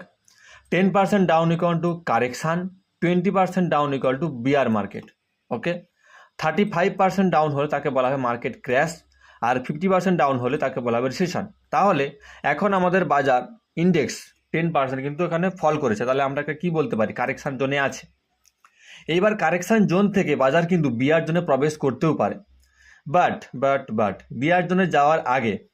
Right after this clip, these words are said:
যেহেতু আমাদের এখানে স্টেবল সরকার থাকে, স্টেবল সরকার means আমাদের আরবিআই গভর্নর, ওকে। So, যেহেতু আমাদের এখানে স্টেবল সরকার আরবিআই রয়েছে, তো তারা চাইবে না যে বাজারকে হট করে,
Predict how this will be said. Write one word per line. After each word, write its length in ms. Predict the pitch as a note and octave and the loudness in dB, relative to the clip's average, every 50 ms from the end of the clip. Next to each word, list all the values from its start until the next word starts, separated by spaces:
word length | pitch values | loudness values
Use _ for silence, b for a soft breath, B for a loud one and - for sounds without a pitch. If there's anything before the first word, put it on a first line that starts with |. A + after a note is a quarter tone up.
| _ - A#2 | _ -12 -6
যেহেতু 340 | A2+ C3+ D#3 F3+ F3 F#3+ G3+ | -4 -2 -2 -2 0 2 2
আমাদের 360 | F3+ D#3 D#3 D#3+ D3+ E3+ E3 | 2 2 2 0 0 0 -2
এখানে 280 | E3 E3 E3+ E3+ E3+ E3 | -2 -2 -2 -2 -2 -2
স্টেবল 360 | E3+ - D3+ C3+ B2+ D3+ D3+ | -2 -2 -4 -2 0 -2 -2
সরকার 360 | D3 - C#3 B2+ B2+ C#3+ C#3 - - | -2 -2 -4 -2 -2 -4 -6 -4 -6
থাকে, 320 | - A2+ G#2+ - C3+ D#3+ - _ _ | -6 -6 -6 -6 -12 -12 -12 _ _
স্টেবল 300 | _ - C#3 B2+ C#3 D3 | _ -4 -2 0 0 -2
সরকার 340 | D3 - C3 B2+ B2+ B2+ B2+ | -2 -4 -6 -4 -2 -2 0
means 200 | C#3+ F3+ F#3 F3+ - _ _ _ _ _ _ - | 0 -2 -2 -2 -8 _ _ _ _ _ _ -6
আমাদের 320 | G#2+ G#2 G#2+ A2 C#3 E3 - - | -4 -2 0 0 0 -2 -2 0
আরবিআই 560 | A2 A#2+ B2 A#2+ G#2+ A#2 A#2 B2 C3+ C#3 B2 | 0 0 0 0 0 0 2 2 2 2 0
গভর্নর, 520 | G#2+ A#2 A#2 A2 A#2 A#2 A2+ B2 B2+ A2 G2+ - _ | 0 0 0 0 0 -2 0 0 0 -2 -2 -4 _
ওকে। 220 | - C#3 - C#3+ A2 - _ _ _ _ b b b b b b b b b - - | -10 -6 -6 -6 -8 -8 _ _ _ _ b b b b b b b b b -2 0
So, 120 | G3 G3+ | 2 2
যেহেতু 300 | E3+ E3 F3+ F#3 F3+ G#3 | 2 2 2 2 2 2
আমাদের 260 | G3 F#3+ F#3+ F#3+ G3 | 2 2 2 2 2
এখানে 200 | F#3 F#3 G3 G3 | 0 2 0 0
স্টেবল 360 | F3 F#3 - E3 D3+ E3 F3+ E3 | 0 -2 -4 -2 -2 -2 -2 -4
সরকার 420 | - - D3+ D3+ D3 C3 A#2 A#2+ - - _ _ _ | -2 -2 -2 0 2 0 0 0 -2 -8 _ _ _
আরবিআই 500 | - A2 B2 C3+ C#3+ C#3 D#3+ F3 F3 E3 | -2 0 0 0 0 -2 0 0 2 2
রয়েছে, 460 | C3 A#2+ C3 D3 C#3 - - - A2+ G#2+ _ _ _ _ _ _ _ _ _ _ _ _ _ _ _ _ _ _ | 2 2 2 0 0 -2 -6 -12 -14 -14 _ _ _ _ _ _ _ _ _ _ _ _ _ _ _ _ _ _
তো 180 | F#3+ F3+ F#3 F3+ F3+ - _ _ _ _ - | -4 -4 -4 -4 -6 -12 _ _ _ _ -2
তারা 260 | D3 C#3+ D#3 F3 F3+ | 0 2 2 2 0
চাইবে 420 | F3+ - D#3 C#3 C#3+ D3+ E3 F#3 | 0 0 0 0 2 2 0 0
না 220 | D#3 B2+ A#2+ B2 - b b b b b b b b | 0 0 -2 -4 -10 b b b b b b b b
যে 500 | A2+ A#2+ C3+ C3+ B2+ B2 A#2+ A#2+ A#2 A2+ | -4 -2 0 2 2 2 4 4 2 4
বাজারকে 400 | G#2+ B2+ C3 C3+ C#3+ C#3 C3+ D#3 | 2 2 2 2 2 0 0 -4
হট 260 | C#3+ A#2 C#3 A#2+ - - | -4 -4 -4 -6 -4 -2
করে, 420 | C#3 C3 B2+ B2+ B2+ B2 - - | 0 0 2 0 0 -2 -4 -10